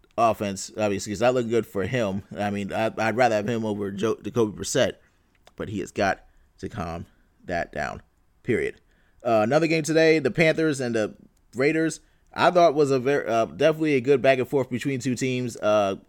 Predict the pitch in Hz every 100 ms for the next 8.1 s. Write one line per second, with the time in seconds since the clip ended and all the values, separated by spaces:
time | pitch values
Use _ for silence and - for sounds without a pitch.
0 | - 113 117 131 131 117 147 123 117 -
1 | 143 135 - _ _ _ _ - 110 101
2 | 131 135 123 127 131 123 101 _ _ _
3 | - 107 127 - 135 127 123 120 _ _
4 | _ - 104 - 135 120 - 110 113 117
5 | 113 107 - 135 120 - - 107 - 156
6 | 127 113 - - _ _ _ _ _ _
7 | _ - 156 113 139 135 135 110 117 110